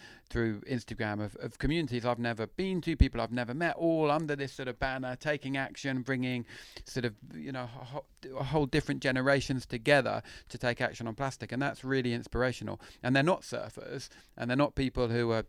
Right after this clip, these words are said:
down here in, in, in the badlands of Saint Agnes and Porthtowan. They are people who are just passionate about the ocean and have seen S A S as a vehicle to be able to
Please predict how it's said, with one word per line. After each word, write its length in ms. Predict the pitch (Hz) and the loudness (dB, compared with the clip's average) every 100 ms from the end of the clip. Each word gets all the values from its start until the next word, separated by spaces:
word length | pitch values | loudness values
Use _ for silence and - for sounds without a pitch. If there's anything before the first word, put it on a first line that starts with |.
| - | -2
down 260 | 120 120 | 0 2
here 240 | 117 117 113 | 0 0 0
in, 260 | 113 110 | 0 -2
in, 300 | - 117 113 117 | -6 -4 -4 -2
in 100 | 117 | -4
the 80 | |
badlands 640 | - 131 123 117 120 113 107 | 0 0 2 4 4 4 0
of 80 | - | -2
Saint 180 | 123 - | -4 0
Agnes 380 | 120 117 113 113 | 0 0 0 -2
and 120 | 110 | -2
Porthtowan. 680 | 117 113 127 127 107 107 127 - - - - | 0 0 2 2 0 -6 -10 -12 -20 -16 0
They 200 | 131 135 | 4 6
are 220 | 139 139 | 6 6
people 420 | - 143 - 139 | 10 10 10 8
who 260 | 123 139 139 | 8 6 6
are 300 | 139 139 135 - - - | 4 2 0 -4 -16 -4
just 220 | - 127 - | 0 4 4
passionate 360 | 139 - 131 | 2 0 -2
about 220 | 123 131 | 0 0
the 100 | 135 | 2
ocean 260 | 135 127 127 | 2 2 0
and 80 | 123 | 0
have 100 | 113 | -2
seen 320 | - 143 131 | -2 2 2
S 200 | 127 - | 0 -2
A 60 | 127 | -2
S 280 | 127 120 123 | -2 -4 -10
as 140 | 113 | -12
a 40 | |
vehicle 460 | 110 127 123 - 120 | -8 -8 -8 -10 -14
to 120 | - | -12
be 140 | 120 117 | -8 -8
able 200 | 113 - | -8 -10
to 140 | 120 | -12